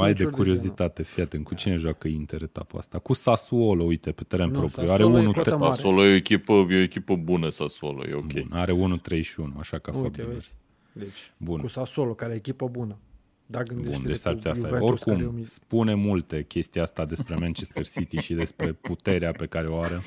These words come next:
Speaker 1: puterea o, pe care o are și despre situația în care se, se află
Speaker 2: Eu nu
Speaker 1: Tottenham.
Speaker 2: cred că e vorba,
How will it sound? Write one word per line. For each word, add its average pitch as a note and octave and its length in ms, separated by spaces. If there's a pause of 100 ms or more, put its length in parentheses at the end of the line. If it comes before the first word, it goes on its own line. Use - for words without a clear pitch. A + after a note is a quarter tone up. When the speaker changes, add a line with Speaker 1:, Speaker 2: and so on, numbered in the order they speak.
(720)
Speaker 1:
puterea F#2 380
o, F2 220
pe - 160
care F2+ 220
o F#2 60
are G2+ 160
și - 180
despre F#2+ 300
situația G2 500
în F#2 80
care F#2 200
se, F#2 420
se F2+ 180
află F#2 240
Speaker 2:
Eu A#2+ 60
nu B2 100
Speaker 1:
Tottenham. C#3+ 300
Speaker 2:
cred D3+ 140
că C#3+ 60
e - 20
vorba, A#2+ 500